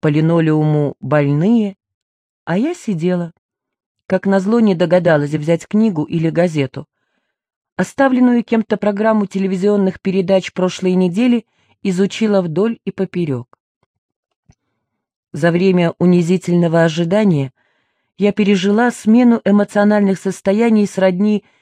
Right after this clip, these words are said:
физическим изменениям у снежка,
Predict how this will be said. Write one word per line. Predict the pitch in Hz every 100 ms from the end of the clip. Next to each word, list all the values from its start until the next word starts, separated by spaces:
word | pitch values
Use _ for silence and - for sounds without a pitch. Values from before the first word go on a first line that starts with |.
| _
физическим | - 202 202 - 202 - 196 -
изменениям | 185 170 196 208 208 202 190 185
у | 190
снежка, | 175 190 190 - 254 254